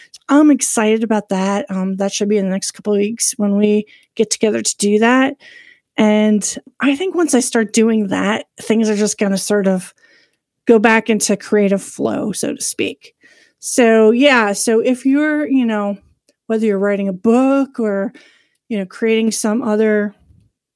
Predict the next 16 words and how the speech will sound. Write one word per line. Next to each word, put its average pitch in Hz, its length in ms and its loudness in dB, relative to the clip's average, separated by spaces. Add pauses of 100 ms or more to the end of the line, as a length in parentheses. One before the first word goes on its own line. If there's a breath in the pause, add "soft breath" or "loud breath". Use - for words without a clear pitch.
(160)
thing 208 320 -2
like 190 320 -4
work 202 280 -6
of 202 80 -2
art, 208 580 -2 (560 soft breath)
um, 196 560 -2
or 190 160 -2
have 208 200 -4
some 226 200 -2
other 214 160 0
project, 202 560 -2
if - 160 -6
you 285 100 2
find 285 320 2
yourself 220 320 -2
stuck, - 560 -6